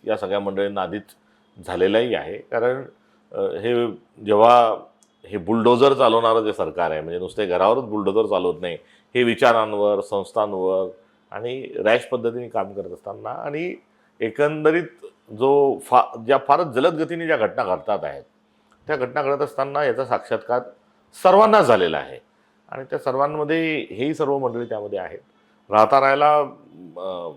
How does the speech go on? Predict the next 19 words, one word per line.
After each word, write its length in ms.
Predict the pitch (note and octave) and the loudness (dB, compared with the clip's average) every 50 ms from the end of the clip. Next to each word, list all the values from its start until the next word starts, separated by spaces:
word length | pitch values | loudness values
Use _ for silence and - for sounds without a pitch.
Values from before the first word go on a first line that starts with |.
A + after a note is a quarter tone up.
| C#2+ D#2+ F2+ | -14 -8 -4
माझ्याशी, 800 | G2 G2+ G2 B2 C3 C3 - C#3 C#3 C#3 C#3 C#3 C3 A#2 - - _ _ _ _ _ _ _ - | -2 0 2 0 0 0 -2 -2 -2 -2 -2 -4 -6 -8 -10 -14 _ _ _ _ _ _ _ -8
अ, 340 | - G2+ F#2+ F#2 F2+ F2 E2+ - - | -4 -2 -2 -2 -2 -2 -4 -4 -2
फार 120 | A2 G2 F#2+ - | -2 -2 0 0
चांगले 320 | A#2 G2+ G#2 A2 A#2+ A#2+ A2+ | -2 -2 0 0 -2 -2 -2
सौहार्दपूर्ण 640 | - G2+ G2 G2+ G2+ G#2+ G#2+ G#2 G#2+ G#2+ G#2 G#2 | 0 0 0 2 2 0 -2 -2 -4 -6 -8 -8
संबंध 360 | G2 - F#2+ F#2 F#2+ G2 F#2+ | -8 -8 -6 -6 -4 -2 0
या 240 | G2 F#2+ F#2+ F#2+ F#2 | 2 2 2 0 -2
सगळ्या 320 | - - E2 E2+ F#2 F#2+ | -4 -8 -8 -6 -4 -4
नेतृत्वाचे 600 | F#2 F2+ - - F2+ F2+ F2+ F#2+ G2 F#2 E2 G2+ G2 | -4 -4 -6 -8 -10 -10 -8 -8 -8 -8 -8 -8 -8
आहे. 200 | E2+ E2 F2 G2 - _ _ _ _ _ _ _ _ _ _ - | -8 -8 -10 -12 -16 _ _ _ _ _ _ _ _ _ _ -12
अ, 340 | G2 F2+ E2+ D#2+ D#2 D2 C#2 - _ _ _ _ _ - - - B1 B1 - - - _ _ _ - | -10 -8 -8 -8 -10 -10 -14 -16 _ _ _ _ _ -20 -20 -20 -20 -20 -20 -20 -20 _ _ _ -14
खूप 180 | G#2 F2+ - - | -14 -12 -8 -6
सगळ्यांशी 400 | F#2+ F2 F#2 F#2 F2 - G2+ E2 | -6 -4 -4 -6 -8 -10 -12 -10
चांगला 480 | - F2 E2 F2 F#2 F2+ F2+ E2+ - - _ - - - - - | -8 -8 -4 0 2 2 2 0 -2 -8 _ -20 -20 -14 -8 -6
संवाद 320 | F#2 E2+ F2+ G#2 G#2+ G2+ | -2 2 2 2 2 2
देखील 300 | F#2+ G#2 F#2 - G#2+ G2 | 0 -4 -6 -6 -8 -8
आहे. 180 | F2+ F#2 G2 - - _ _ _ _ _ _ _ _ | -8 -8 -10 -12 -14 _ _ _ _ _ _ _ _
त्यामुळे 460 | - A2+ A2+ A#2+ B2+ C3+ C#3 C#3 C3+ A#2+ - - - - _ _ - G#2 - | -10 -4 0 2 4 4 4 2 0 -4 -8 -14 -20 -20 _ _ -20 -20 -14
कुठेही, 580 | - A#2+ - A#2+ B2+ C3 C3+ C3+ C#3 C3 B2 | -12 -6 0 2 2 2 2 0 -2 -6 -8